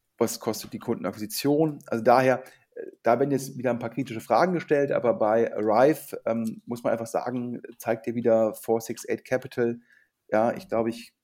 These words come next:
äh, einen V C, der jetzt seit eins, anderthalb Jahren am Markt ist, ähm, was, was da die drei General Partner, also was, da fragt man sich, wann schlafen die überhaupt?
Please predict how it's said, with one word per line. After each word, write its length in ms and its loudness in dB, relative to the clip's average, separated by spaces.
äh, 1040 -16
einen 180 -2
V 80 -4
C, 340 -6
der 280 6
jetzt 140 0
seit 340 -2
eins, 320 0
anderthalb 300 -2
Jahren 260 4
am 80 0
Markt 320 0
ist, 280 -4
ähm, 640 0
was, 480 -2
was 240 -4
da 220 -2
die 160 -2
drei 300 4
General 320 0
Partner, 720 -4
also 260 -2
was, 420 -8
da 140 0
fragt 320 0
man 80 0
sich, 160 -4
wann 100 -2
schlafen 360 2
die 60 -2
überhaupt? 460 -2